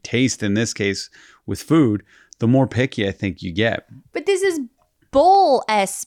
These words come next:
Speaker 2: pickiness because they didn't even taste my dinner. They just both looked at it. They saw all the spices and they were like, "Nope, not doing it. I don't like this."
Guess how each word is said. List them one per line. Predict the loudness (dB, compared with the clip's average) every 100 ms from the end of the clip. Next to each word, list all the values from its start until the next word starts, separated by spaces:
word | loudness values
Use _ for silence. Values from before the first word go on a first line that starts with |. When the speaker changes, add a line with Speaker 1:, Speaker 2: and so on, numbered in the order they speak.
| -4
Speaker 2:
pickiness | -4 -2 -2 -2 -2 -6
because | -10 -6 -4
they | -2
didn't | -4 -4
even | -4 -6
taste | -6 -4 -4 -4
my | -4 -2
dinner. | 0 0 -2
They | -2 -4
just | -4 -8
both | 0 0 2
looked | 0 0 0
at | -2 0
it. | -2 -2
They | -4
saw | -2 2
all | 4 4
the | 2
spices | -4 0 0 0 0 0 0
and | -2
they |
were | 0
like, | 0 -2 0
"Nope, | 0 0 -2 -2
not | -2 0
doing | -2 0 -2
it. | -4 -2
I | 0
don't | 0 0
like | -2 -2 -4
this." | -6 -8